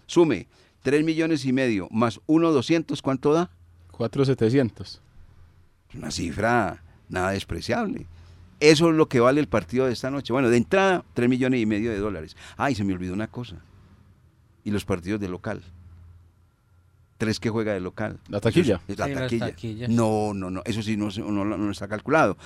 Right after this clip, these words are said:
Speaker 1: Pero esto que acabo de decir sí está completamente escriturado, calculado y aprobado.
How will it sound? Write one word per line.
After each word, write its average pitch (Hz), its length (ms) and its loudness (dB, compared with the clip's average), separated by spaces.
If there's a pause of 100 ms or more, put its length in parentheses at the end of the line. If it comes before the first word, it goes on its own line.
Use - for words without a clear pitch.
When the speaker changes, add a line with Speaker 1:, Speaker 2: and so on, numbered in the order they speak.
(120)
Speaker 1:
Pero 107 160 0
esto 135 340 0
que - 80 -2
acabo 131 240 2
de 151 60 2
decir 147 180 2
sí 113 120 -2
está 120 220 -6
completamente 120 680 -2 (200)
escriturado, 113 920 -2
calculado 127 720 0 (220)
y 113 100 -2
aprobado. 87 560 2